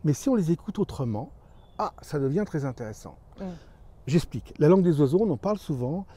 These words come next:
Speaker 1: en disant que ce sont des jeux de mots. Par exemple, tout le monde connaît, en France, il y a beaucoup d'auberges, le, au, au Lion d'Or, par exemple.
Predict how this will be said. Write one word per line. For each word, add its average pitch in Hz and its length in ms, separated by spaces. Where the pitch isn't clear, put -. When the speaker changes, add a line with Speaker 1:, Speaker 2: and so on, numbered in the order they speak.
Speaker 1:
en 147 100
disant 147 180
que 180 60
ce 185 60
sont 190 180
des 156 100
jeux 143 140
de 131 60
mots. 101 180
Par 95 120
exemple, 139 360
tout 175 80
le 147 60
monde 156 200
connaît, 131 380
en 120 80
France, 160 360
il - 40
y - 20
a - 20
beaucoup 113 240
d'auberges, 127 520
le, 165 120
au, 135 240
au 170 80
Lion 160 200
d'Or, 117 200
par - 160
exemple. 87 280